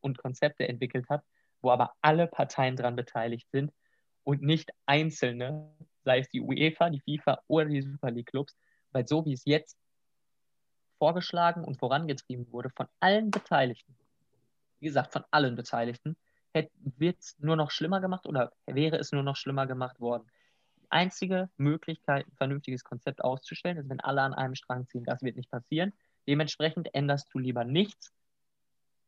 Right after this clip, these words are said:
und machst nicht noch mehr kaputt oder noch schneller kaputt, sondern gibst dir selbst vielleicht die Zeit, ein Konzept zu erarbeiten. Und das funktioniert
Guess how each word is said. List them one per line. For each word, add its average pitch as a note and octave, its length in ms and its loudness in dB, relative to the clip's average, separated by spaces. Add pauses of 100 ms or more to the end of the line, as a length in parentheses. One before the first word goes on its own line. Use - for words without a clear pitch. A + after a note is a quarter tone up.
und C#3+ 140 -4
machst D3 260 0
nicht C3+ 260 -4
noch F3+ 340 4
mehr C3+ 320 0
kaputt - 360 0
oder C3+ 240 2
noch C#3 180 2
schneller D#3+ 420 4
kaputt, C#3 440 -2 (520)
sondern C3+ 360 2
gibst D3+ 300 -4
dir D3 120 0
selbst C#3 260 2
vielleicht C#3+ 260 -4
die C3+ 100 -10
Zeit, C3+ 240 2
ein D3+ 60 -14
Konzept C#3+ 420 -6
zu - 80 -2
erarbeiten. D#3 500 0 (680)
Und C3 140 0
das C3 140 4
funktioniert C#3 480 -2